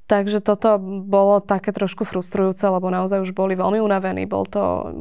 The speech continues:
ťažký volebný deň. A mnohí sa aj vyjadrili, že nevedia, či po tejto skúsenosti ešte prídu do komisie.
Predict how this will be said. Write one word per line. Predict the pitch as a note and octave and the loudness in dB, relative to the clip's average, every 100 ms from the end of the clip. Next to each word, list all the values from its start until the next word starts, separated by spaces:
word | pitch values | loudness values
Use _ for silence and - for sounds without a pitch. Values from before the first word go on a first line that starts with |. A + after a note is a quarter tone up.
| - | -4
ťažký | G#3 G3 G3+ G#3 G3+ | -2 -2 -4 -6 -4
volebný | G#3 G3 F#3 F#3+ F#3+ | 0 0 0 0 -2
deň. | F#3 G3 A#3+ - - - - - | -2 -2 -4 -8 -20 -20 -20 -2
A | A3 | 2
mnohí | A3 G#3+ A3+ | 4 4 2
sa | A3 G#3 | 4 4
aj | |
vyjadrili, | G3 F#3+ F#3+ G3 G3 | 4 4 4 4 4
že | G3 F#3 F#3 G3 G#3 | 2 2 0 0 0
nevedia, | G#3+ G#3 F#3+ F#3+ G3 | -2 0 0 0 0
či | G3+ | -2
po | G3+ | -4
tejto | G3 F#3+ | -4 -4
skúsenosti | G3 G#3 - G3+ F#3+ G#3+ | -6 -6 -2 -2 -2 -4
ešte | F#3 G#3 | -4 -6
prídu | G3 G3 F3+ G3 | -4 -2 -2 0
do | G3 | -2
komisie. | G3 G#3 G#3 - A3+ A3+ | -2 -2 -2 -2 -2 -2